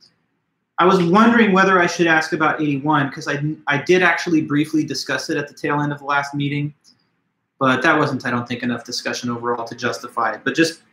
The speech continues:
for fun, eighty-one says, "Why is death bad at any age?" Nagel said it's bad at any age because no matter how old you are, whether you're young,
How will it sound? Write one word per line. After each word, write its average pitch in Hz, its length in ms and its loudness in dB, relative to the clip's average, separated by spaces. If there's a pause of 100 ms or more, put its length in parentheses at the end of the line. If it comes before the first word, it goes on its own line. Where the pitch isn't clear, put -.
(140)
for 139 140 -4
fun, 139 420 2 (800)
eighty-one 170 420 8
says, 151 680 0 (560)
"Why 160 200 2
is 160 80 2
death 160 280 2
bad 151 200 4
at 139 200 -2
any 151 240 -2
age?" 147 420 -2
Nagel 170 260 0
said 160 200 2
it's 135 100 -4
bad 147 220 2
at 135 120 -2
any 143 200 -2
age 143 240 0
because 143 240 -12
no 143 60 0
matter 147 200 4
how 147 220 2
old 160 200 4
you 127 140 -6
are, 127 220 0
whether 135 160 -2
you're 127 120 -4
young, 139 400 -6